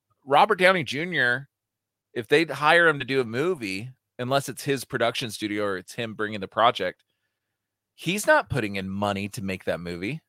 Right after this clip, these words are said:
right? They're paying him a salary, do your job, right? And the salary's coming out of somebody's pocket. They're all,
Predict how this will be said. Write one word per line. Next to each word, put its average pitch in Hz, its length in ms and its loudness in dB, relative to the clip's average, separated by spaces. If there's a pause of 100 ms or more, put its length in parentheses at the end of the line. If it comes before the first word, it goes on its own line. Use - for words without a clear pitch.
(580)
right? 117 320 6 (380)
They're 151 180 10
paying 208 360 2
him 208 160 -2
a 202 60 0
salary, 127 600 2 (340)
do 120 100 -4
your 165 220 0
job, 117 460 0 (360)
right? 110 280 0
And 120 100 -10
the 113 60 -6
salary's 147 540 0
coming 127 320 -6
out 120 160 2
of 117 240 0 (1160)
somebody's - 540 2 (600)
pocket. 101 480 -2 (640)
They're 160 220 6 (100)
all, 180 280 8